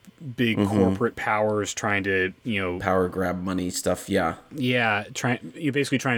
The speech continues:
Speaker 1: to s-
Speaker 2: Were the fans not into it?
Speaker 1: Not at all. And the reason
Speaker 2: Oh.
Speaker 1: is, is because the,
Speaker 2: Isn't
Speaker 1: the
Speaker 2: there
Speaker 1: way
Speaker 2: already
Speaker 1: this
Speaker 2: Champions League?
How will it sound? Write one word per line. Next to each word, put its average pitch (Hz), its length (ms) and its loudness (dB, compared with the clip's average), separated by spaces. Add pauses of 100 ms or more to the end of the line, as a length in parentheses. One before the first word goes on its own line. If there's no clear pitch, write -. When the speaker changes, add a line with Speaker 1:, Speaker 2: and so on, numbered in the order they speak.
(100)
Speaker 1:
to - 40 -20
s- - 320 0
Speaker 2:
Were 131 80 6
the 131 100 4
fans 139 420 2
not 165 180 4
into 139 320 2
it? - 240 -2
Speaker 1:
Not 127 380 0
at 123 100 2
all. 117 400 2
And 131 160 2
the 123 60 2
reason 131 480 4
Speaker 2:
Oh. 107 220 4
Speaker 1:
is, 123 280 0
is 110 100 -4
because 113 400 -2
the, 110 380 -2 (400)
Speaker 2:
Isn't - 140 2
Speaker 1:
the - 60 6
Speaker 2:
there - 40 6
Speaker 1:
way - 40 8
Speaker 2:
already 208 140 6
Speaker 1:
this 117 100 -2
Speaker 2:
Champions 247 500 2
League? 330 260 -2